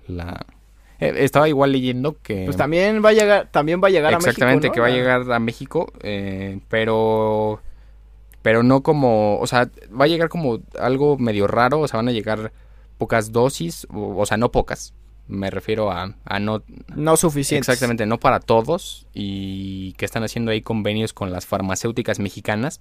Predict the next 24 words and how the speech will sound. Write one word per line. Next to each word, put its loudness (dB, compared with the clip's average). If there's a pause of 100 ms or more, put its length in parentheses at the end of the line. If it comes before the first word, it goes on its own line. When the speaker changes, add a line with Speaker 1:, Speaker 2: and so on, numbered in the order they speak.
Speaker 1:
pero 0
que -6
no -2
están, -6 (520)
eh, -6 (1200)
aliados, 2
por 0
así -4
decirlo, -2
con -2
el -2
gobierno. 0
O -8
sea, -10
que, -10
que -10
la -8
vacuna -6
rusa -6
no -4
la -4
va -2
a -2
suministrar -10